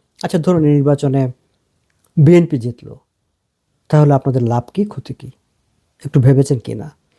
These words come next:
বিশ্লেষণ করেছেন কি না? না করলে তো দুদিন সময় আছে, করেন না একটু। আবার বিএনপিকে বাদ দেন, বিএনপি নির্বাচনে হেরে গেল,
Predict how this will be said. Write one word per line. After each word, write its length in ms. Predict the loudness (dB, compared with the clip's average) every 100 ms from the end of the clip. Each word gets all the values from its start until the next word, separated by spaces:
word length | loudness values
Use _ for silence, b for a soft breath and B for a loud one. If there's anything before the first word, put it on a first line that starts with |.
| _ _
বিশ্লেষণ 440 | 0 2 0 -4 -6
করেছেন 360 | -6 -8 -10
কি 160 | -14 -14
না? 160 | -16 -18 _ _ _ _ _ -4
না 120 | -2
করলে 320 | 0 2 2 0
তো 120 | 0
দুদিন 280 | 2 2 0
সময় 260 | -4 -6
আছে, 140 | -4 -4
করেন 320 | -2 -2 -4
না 120 | -10
একটু। 200 | -16 _ _ _ _ _ _ _ _ _ _ _ _ _ B B 2
আবার 200 | 2 2 2
বিএনপিকে 420 | 4 4 2 0
বাদ 200 | 0 -2
দেন, 160 | -2 -2
বিএনপি 260 | -2 -4
নির্বাচনে 420 | -6 -6 -8 -8
হেরে 240 | -6 -6 -6
গেল, 220 | -10 -18